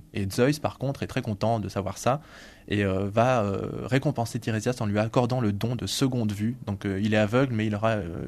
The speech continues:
la possibilité de prédire l'avenir et de voir le, de voir la réalité de la volonté des dieux. Mais, euh, le mythe en lui-même, c'est de nouveau un, un, une manière grecque de raconter que, euh, les femmes, a priori, si on les laisse, euh, décider par elles-mêmes,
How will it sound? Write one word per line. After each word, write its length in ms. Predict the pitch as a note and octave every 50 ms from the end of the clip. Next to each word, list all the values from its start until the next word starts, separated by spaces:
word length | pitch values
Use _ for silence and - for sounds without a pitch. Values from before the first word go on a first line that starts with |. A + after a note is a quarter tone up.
| A1+ - -
la 100 | - G#2
possibilité 480 | - - A#2 - - G#2+ G#2+ G#2 - A2+
de 80 | G#2+
prédire 340 | G2 - - - A2 A2+ A2
l'avenir 420 | G#2+ G#2+ G2+ G#2 G#2 G#2+ A2 G#2
et 20 | G#2
de 80 | F#2+
voir 260 | G2 F#2+ A2 A2 A2 G#2+
le, 180 | G2+ G2 F#2+ G2 - - - - - -
de 60 | - G2
voir 180 | G2 A2+ G#2+ G#2+
la 80 | G#2
réalité 560 | F#2+ G2+ G2 G2+ G#2+ G#2+ G#2 - - G2+ G2+ G#2
de 160 | G#2 G#2+ G#2+
la 80 | G2+ G#2
volonté 280 | G2+ A2 G#2+ G#2 - G#2+
des 140 | G2+ G2+
dieux. 160 | G2 G#2 G2 - - - - - - - - - - - - -
Mais, 180 | A2+ A2+ A2+
euh, 100 | G#2+ G#2 G2+
le 100 | G2+ G2+
mythe 180 | B2+ D#3 D#3
en 60 | B2+
lui-même, 340 | A2+ A2 A2 A#2+ C#3+ D#3+ E3
c'est 240 | D3 - - - A2
de 100 | G2+ G#2+
nouveau 280 | A2+ A#2+ A#2 C3 C3+ A#2 -
un, 300 | - G2 F#2 F2+ F2+ E2 - - - - - C#3+ - - - - -
un, 240 | - - - - - -
une 100 | G2+ G2+
manière 340 | A2+ A#2 B2+ B2 A#2+ G#2+ G#2
grecque 260 | G2+ A2 B2+ C#3 B2+
de 80 | A2+ G#2
raconter 580 | G2+ A#2+ A#2 - B2 A2 - - C3 C#3 C#3+ D3 - - - - - - -
que, 260 | - A#2+ A#2 B2+ C#3 -
euh, 400 | - G2 F#2 F#2 F#2+ F2+ F#2 F#2
les 160 | F2+ F#2+ G2
femmes, 480 | G2 - - - A#2+ C3 C#3 C#3 C#3+ D3 - - - - - - - - - - - -
a 80 | -
priori, 640 | G#2+ - - - C3+ C3+ B2+ A#2 G#2+ A#2+ C#3 D#3 F#3 - - - - - - -
si 200 | - - - - G#2
on 60 | G2
les 140 | G2 G2 F#2+
laisse, 420 | G2+ A2+ B2 B2 - - - -
euh, 360 | - - F#2+ F2+ - - - -
décider 480 | - G#2+ A2 A#2 - - B2+ A2+ A#2 G#2
par 160 | - G#2+ G2+
elles-mêmes, 480 | G2 G2 G2+ A2 B2 C#3+ D#3+ E3+ C#3+